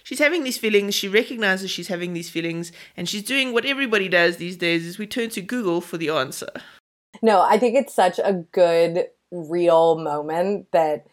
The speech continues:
Speaker 2: you know, sometimes it doesn't matter how much money you have, how much privilege you have. Uh, I think a lot of queer people feel this way, that access to information and access to queer communities was kind of a,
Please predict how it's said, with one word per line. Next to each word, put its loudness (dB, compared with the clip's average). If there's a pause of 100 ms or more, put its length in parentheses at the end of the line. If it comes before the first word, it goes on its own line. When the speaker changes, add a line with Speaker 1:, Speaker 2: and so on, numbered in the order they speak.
(220)
Speaker 2:
you 2
know, 2
sometimes -2
it -2
doesn't 0
matter -2
how -8
much -10
money 2
you 2
have, 2
how -6
much -6
privilege 2
you -2
have. 2 (380)
Uh, -2
I -2
think -2
a 4
lot 6
of 0 (140)
queer 0
people -6
feel -2
this -4
way, 0
that -2 (180)
access -4
to -4
information -6
and -6
access -4
to -6
queer -4
communities -4
was -6
kind -4
of -2
a, -2